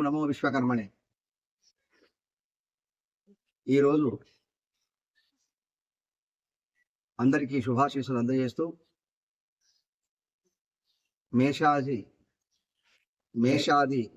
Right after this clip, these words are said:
ద్వాదశ రాశుల వారికి గ్రహచార ఫలితాలను అందజేయుచున్నాను. తేదీ ఇరవై మూడు ఏ-, ఆరు రెండు వేల ఇరవై నాలుగు ఆదివారం నుంచి మొదలుకొని ఇరవై తొమ్మిది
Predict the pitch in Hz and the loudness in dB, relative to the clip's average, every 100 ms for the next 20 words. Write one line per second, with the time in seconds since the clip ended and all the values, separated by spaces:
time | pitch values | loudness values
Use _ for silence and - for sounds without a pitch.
0 | 107 117 139 143 147 135 127 131 120 120 | -4 -2 -2 -4 -4 -4 -2 -2 -2 0
1 | 123 143 117 - - _ _ _ _ _ | 0 0 -2 -4 -14 _ _ _ _ _
2 | _ _ _ - 127 123 139 151 139 131 | _ _ _ -6 -2 0 0 0 -2 -2
3 | 123 127 120 123 120 113 113 110 101 101 | -4 -2 -2 -2 -2 -4 -4 -6 -10 -12
4 | 101 92 _ _ _ _ _ _ _ _ | -12 -16 _ _ _ _ _ _ _ _
5 | _ _ _ _ _ _ _ _ _ _ | _ _ _ _ _ _ _ _ _ _
6 | _ _ - 147 156 156 139 156 156 156 | _ _ -2 2 4 4 4 2 0 -2
7 | 156 156 _ _ _ _ _ _ _ _ | -4 -6 _ _ _ _ _ _ _ _
8 | _ _ _ _ _ _ _ 139 135 139 | _ _ _ _ _ _ _ 0 0 0
9 | - - 123 151 156 160 - 127 139 151 | -4 -4 0 0 0 -4 -6 -4 -2 -2
10 | 143 131 135 143 139 135 135 104 - _ | -2 -2 -2 -2 -4 -2 -4 -4 -10 _
11 | 117 131 143 139 135 131 120 120 127 127 | -4 -2 0 0 -2 -2 -2 -2 -2 -2
12 | 139 160 160 _ _ _ _ _ _ _ | -2 -4 -12 _ _ _ _ _ _ _
13 | - 131 143 160 156 151 147 | -6 0 2 2 2 0 0